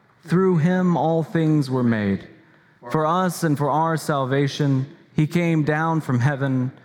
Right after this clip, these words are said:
was incarnate from the Holy Spirit and the Virgin Mary, and was made man.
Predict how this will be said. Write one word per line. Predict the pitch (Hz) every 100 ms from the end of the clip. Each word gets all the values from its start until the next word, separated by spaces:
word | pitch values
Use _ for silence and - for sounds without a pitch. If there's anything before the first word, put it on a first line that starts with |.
| _ -
was | 147 151
incarnate | 160 151 180 185 190 185 175
from | - 151
the | 131
Holy | 147 165 165
Spirit | 151 - 160 160 156 151 - -
and | 135
the | 127
Virgin | 120 143 147 151 131
Mary, | 110 101 95 95 - - _
and | 117 120
was | 123 110
made | 123 120 117
man. | 110 107 101 92